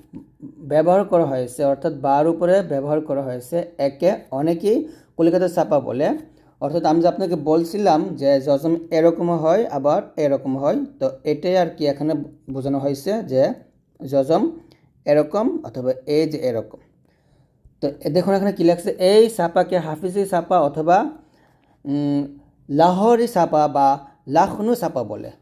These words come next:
অর্থাৎ আমি এটা আপনাকে ভালো করে বল-, বলি যে এই যে জজমটা বা সাকিনটা, এটা হচ্ছে কী ছাপা? এটা হচ্ছে কলিকাতা ছাপা, এই যে কলিকাতা ছাপা এটা, এই জজমটা। আর আমাদের এই জজমটা,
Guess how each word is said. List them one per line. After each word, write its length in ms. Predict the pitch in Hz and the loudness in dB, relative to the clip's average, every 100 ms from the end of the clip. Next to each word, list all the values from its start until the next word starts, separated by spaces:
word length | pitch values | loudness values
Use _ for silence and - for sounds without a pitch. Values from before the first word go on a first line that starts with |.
| _ | _
অর্থাৎ 340 | 139 156 160 185 | -2 -2 0 0
আমি 140 | 170 | 0
এটা 120 | 165 170 | 2 0
আপনাকে 240 | 170 170 | 0 -2
ভালো 200 | 139 147 | -2 -4
করে 140 | 160 | -6
বল-, 260 | 160 160 156 | -4 -4 -6
বলি 300 | 139 139 143 180 | -6 -4 0 0
যে 140 | 151 147 | -2 -4
এই 160 | 175 190 | 2 4
যে 100 | 208 | 4
জজমটা 520 | 170 147 151 156 185 202 269 | 2 2 2 0 2 0 0
বা 80 | 139 | -2
সাকিনটা, 500 | 123 123 156 156 175 269 330 - _ _ | -2 -6 -4 -2 0 -2 -6 -18 _ _
এটা 200 | 151 180 | -2 2
হচ্ছে 240 | 190 190 247 285 - - _ _ | 2 2 0 0 -4 -20 _ _
কী 100 | 170 | -4
ছাপা? 300 | 170 190 190 220 | -2 0 2 2
এটা 120 | 160 165 | 2 0
হচ্ছে 280 | 170 170 202 202 - | -2 0 -2 -2 -10
কলিকাতা 480 | - 196 220 220 220 | 2 4 4 -2 -4
ছাপা, 280 | 285 143 - | -6 -6 -6
এই 100 | 120 117 | -10 -12
যে 80 | - _ _ | -16 _ _
কলিকাতা 580 | - 170 208 208 190 196 | -2 0 0 0 -2 -2
ছাপা 260 | 180 151 120 | -4 -6 -6
এটা, 240 | 113 - - | -10 -14 -14
এই 180 | 160 165 | -2 0
জজমটা। 420 | 156 120 110 - - _ _ _ | 0 -6 -10 -12 -20 _ _ _
আর 120 | 127 123 | -8 -4
আমাদের 360 | 151 170 180 196 196 180 | 0 0 2 0 -2 -2
এই 60 | 175 | -2
জজমটা, 460 | 175 175 175 208 | -4 -4 -2 0